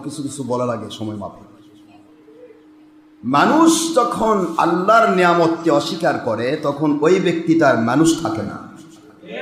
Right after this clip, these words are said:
ওটা অমানুষ হয়ে যায়। একটা পশু আল্লাহকে চিনে, কিন্তু ও তখন আল্লাহকে চিনে না। কথাটা বোঝার চেষ্টা করবে, কারণ পশু আল্লাহ চিনে, কিন্তু ও চিনে না।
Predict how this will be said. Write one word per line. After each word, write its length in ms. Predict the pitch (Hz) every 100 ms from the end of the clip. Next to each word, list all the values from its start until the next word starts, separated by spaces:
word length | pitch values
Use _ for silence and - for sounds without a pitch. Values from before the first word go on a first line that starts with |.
| 554 571 571 - - - - - -
ওটা 140 | 104 131
অমানুষ 560 | 131 143 156 170 165
হয়ে 160 | 147 -
যায়। 180 | - - - - - - - - - - - -
একটা 240 | 131 147
পশু 300 | 202 214 -
আল্লাহকে 520 | 277 220 175 165 165 -
চিনে, 240 | 135 117
কিন্তু 260 | 139 127 139
ও 160 | 165 165
তখন 240 | 165 127
আল্লাহকে 440 | 113 113 - -
চিনে 300 | - - -
না। 80 | - - - - - - - - - 330 330
কথাটা 220 | 170 165
বোঝার 280 | 160 330 175
চেষ্টা 240 | 175 -
করবে, 260 | 117 107 - - - - - - -
কারণ 240 | 120 135 131
পশু 340 | 180 - 233 285 320 - - - - - - - - - -
আল্লাহ 300 | 143 160 160
চিনে, 580 | - - - - - - - - - - - _ _ _ _ - - _ _ _ _ _ _ _ _ _ _ _ _ _ _ _ _ _ _
কিন্তু 240 | 156 139 143
ও 160 | 143 147
চিনে 220 | 135 101
না। 140 | -